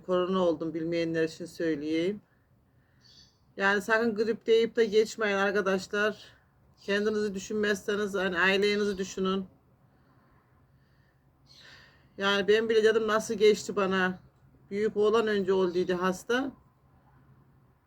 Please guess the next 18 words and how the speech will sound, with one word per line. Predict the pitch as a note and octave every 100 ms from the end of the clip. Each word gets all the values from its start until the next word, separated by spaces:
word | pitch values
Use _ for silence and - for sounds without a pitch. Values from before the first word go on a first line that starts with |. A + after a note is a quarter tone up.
| _ _
Grip | A3 A3 A#3 -
gibi. | G3 G3 G#3
Ben | A#3
ama | A#3+ A#3+
dedim | A3+ A3+ B3+
ona, | A3+
"Oğlum," | G#3 A3 A3+
dedim | G#3+ F#3+
ona, | F3+ F3
"iyi | G3+
görünmüyorsun, | F#3+ G#3 A#3+ D4 - G#3
getirelim | G3 G3+ F#3+ F#3
seni," | G3+
dedim. | F#3 F#3
"Bir | G3
test | - A3+ A3
yaptıralım." | A3 F#3+ - E3 G3 A3
İstemedi. | A#3+ - A#3+ G#3 D#3 D#3 G3+ A3